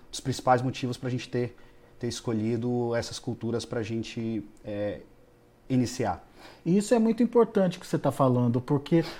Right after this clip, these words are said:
Speaker 2: você abre a oportunidade de, é, dois polos, o, o,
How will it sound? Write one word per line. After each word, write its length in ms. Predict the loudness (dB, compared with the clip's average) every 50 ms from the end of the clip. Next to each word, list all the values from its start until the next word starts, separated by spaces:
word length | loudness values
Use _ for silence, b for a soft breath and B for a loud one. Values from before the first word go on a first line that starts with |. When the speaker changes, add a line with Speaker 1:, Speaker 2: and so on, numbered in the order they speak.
| B B
Speaker 2:
você 420 | B -2 0 2 4 4 4 4 4 4
abre 380 | 4 4 4 4 4 4 4 6
a 80 | 6
oportunidade 1040 | 6 4 4 4 4 2 4 4 2 2 2 2 2 2 2 2 4 2 2 0 -2 B B B B B B B
de, 420 | -4 -2 0 2 2 2 2 0 -2 -2
é, 560 | -2 0 0 0 0 0 0 0 0 -2 -4 -4
dois 640 | -8 -6 -2 0 2 4 4 4 4 2 -4 -8 -10
polos, 640 | -2 2 4 6 6 6 6 6 4 2 2 2
o, 80 | 2 2
o, 220 | 2 2 0 -4